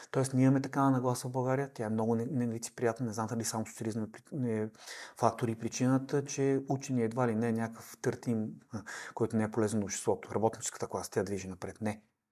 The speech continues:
Интелектуалният елит движи обществото напред. И това трябва да се променя с, през медиите, през, а, интернет пространството, през, а, издигане имиджа на, а, учителската професия, издигане средства, които получават учителите съответно.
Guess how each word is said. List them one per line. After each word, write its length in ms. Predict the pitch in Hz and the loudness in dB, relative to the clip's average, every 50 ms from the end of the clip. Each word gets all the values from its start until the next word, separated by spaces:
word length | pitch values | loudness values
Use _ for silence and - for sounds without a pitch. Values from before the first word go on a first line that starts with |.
| _ _ _ _ _ _ _ - | _ _ _ _ _ _ _ -14
Интелектуалният 560 | 95 95 - 101 95 - 110 107 101 101 92 | -14 -12 -10 -10 -8 -6 -4 -4 -4 -4 -8
елит 100 | 92 87 | -10 -10
движи 200 | - 92 - - | -12 -14 -14 -14
обществото 420 | - - - - 104 90 - - 85 | -14 -12 -12 -12 -12 -12 -14 -16 -18
напред. 260 | - - - - - - - - - - - - - - - | -16 -16 -16 -18 -18 -20 -20 -20 -20 -20 -20 -20 -18 -12 -12
И 80 | 156 139 | -10 -6
това 140 | - 135 127 | -4 -4 -2
трябва 200 | - 123 120 117 | 2 4 2 2
да 40 | |
се 120 | - - - | 2 -2 -6
променя 400 | - 113 104 107 117 120 127 131 | -4 -4 -2 0 0 0 0 -2
с, 460 | 131 - - - - - - - - - - _ _ _ _ _ _ _ _ _ - - 139 135 131 131 - - - _ _ _ 147 131 - - _ _ | -2 -6 -10 -10 -12 -12 -14 -14 -16 -20 -20 _ _ _ _ _ _ _ _ _ -6 -2 0 0 -2 -2 -6 -16 -20 _ _ _ -16 -16 -16 -18 _ _
през 200 | - 127 113 - | 2 2 2 4
медиите, 380 | 123 120 120 117 113 117 - - | 6 6 6 6 4 2 0 -2
през, 380 | - 107 - - - - - | -2 -2 -2 -2 -6 -4 0
а, 160 | 127 113 110 113 | 2 4 4 4
интернет 300 | 113 113 123 117 117 - | 2 2 2 2 2 2
пространството, 380 | - - 117 110 110 - - | 0 -2 0 -2 -2 -4 -10
през, 320 | - - 113 - - - - | -8 -6 -6 -6 -4 -2 -4
а, 80 | 104 - - - - - - - | -4 -4 -6 -14 -14 -10 -4 -2
издигане 340 | 123 104 113 120 113 117 113 | 0 2 2 4 4 4 4
имиджа 280 | 113 113 110 113 120 | 4 2 2 0 0
на, 260 | 110 110 110 113 113 123 | 2 2 2 2 0 0
а, 500 | 120 117 113 113 110 110 110 110 110 107 | 0 -2 -2 -2 -2 -2 -4 -4 -4 -6
учителската 460 | 107 104 - - - - - - - | -6 -6 -8 -10 -12 -12 -14 -14 -16
професия, 560 | - - - - - 110 104 - - 113 107 - - - - - - - - - - _ _ - | -16 -14 -6 0 0 2 2 2 2 0 0 0 -4 -14 -16 -18 -18 -20 -20 -20 -20 _ _ -12
издигане 540 | 104 - - 104 104 101 104 104 104 - - - | -10 -8 -6 -4 -2 -2 0 -2 -2 -4 -6 -12
средства, 480 | - - - - - 113 - - - - | -14 -10 -6 0 0 0 0 -2 -8 -8
които 200 | - 127 - - | -8 -8 -8 -8
получават 420 | - - 117 - - 107 104 - | -6 -6 -4 0 0 0 0 0
учителите 400 | - - 123 - - 110 - - | -4 -12 -10 -8 -8 -8 -8 -8
съответно. 600 | - 117 107 - - 104 98 - 113 110 110 - | -8 -8 -6 -2 0 0 0 0 -2 -4 -4 -6